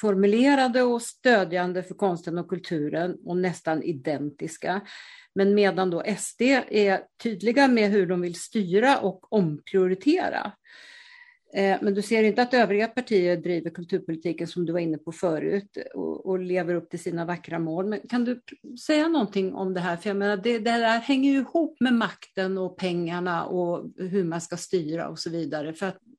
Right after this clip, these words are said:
det, det där är ju en central fråga, tänker jag, om det skulle bli ett eventuellt maktskifte.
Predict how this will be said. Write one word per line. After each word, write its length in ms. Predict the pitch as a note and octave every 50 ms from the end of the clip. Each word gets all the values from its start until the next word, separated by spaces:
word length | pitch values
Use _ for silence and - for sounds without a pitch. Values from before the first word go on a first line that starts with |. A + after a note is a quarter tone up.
| _ _ _
det, 160 | F3+ E3+ E3+ -
det 180 | G3+ F3+ G3 G#3
där 280 | - G#3 A3+ B3+ C4
är 220 | B3 A3+ A3 A3 A3+
ju 300 | B3 B3+ A#3+ G#3+ - -
en 120 | G#3+ G#3
central 800 | G#3 - G#3+ G#3 G#3 G#3 G3+ G3 G3 F#3+ F#3+ F#3 E3 - - -
fråga, 440 | - - A3+ G3+ G3+ G#3 G#3+ B3+ C4
tänker 360 | B3+ - - G#3+ F#3 E3 -
jag, 240 | F3+ F3 D#3+ D#3 E3
om 140 | E3 E3 E3
det 80 | E3 E3
skulle 240 | - - D#3+ D#3+
bli 240 | D3+ D#3 D#3+ D#3+ D#3+
ett 80 | - -
eventuellt 440 | D#3+ D#3+ E3 D#3+ E3+ E3 D#3 - -
maktskifte. 680 | E3+ E3+ E3+ _ - - - F3+ - - _ - F#3+